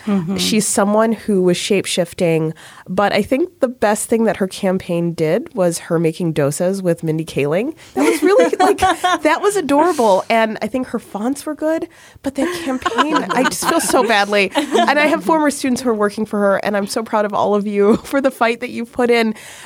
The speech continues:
Speaker 2: But yeah, I've just been so deeply unimpressed with the way the campaign was run, the lack of messaging, the lack of vision. And I think that, um,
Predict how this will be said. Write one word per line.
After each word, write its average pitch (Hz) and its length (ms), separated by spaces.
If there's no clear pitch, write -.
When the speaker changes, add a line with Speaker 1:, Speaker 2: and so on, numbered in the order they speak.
Speaker 2:
But 262 220
yeah, 220 360
I've 180 200
just 202 180
been 214 80
so 208 120
deeply 185 440
unimpressed 170 680
with 185 440
the 185 80
way 170 140
the 160 100
campaign 170 440
was 165 160
run, 165 460
the 180 100
lack 165 260
of 160 100
messaging, 165 540
the 160 80
lack 156 260
of 156 100
vision. 180 640
And 160 140
I 160 80
think 175 440
that, 156 440
um, 160 440